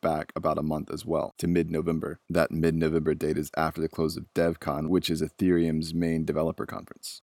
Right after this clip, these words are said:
Satoshi's Treasure, the mysterious scavenger hunt that's been going on worldwide, is headed to college campuses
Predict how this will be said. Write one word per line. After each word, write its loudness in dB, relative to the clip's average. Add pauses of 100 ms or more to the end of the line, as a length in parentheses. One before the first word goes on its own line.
(400)
Satoshi's 6
Treasure, 6
the 4
mysterious 2
scavenger 2
hunt -2
that's -6
been -2
going 2
on -2
worldwide, 2
is -2
headed 2
to 0
college 2
campuses 0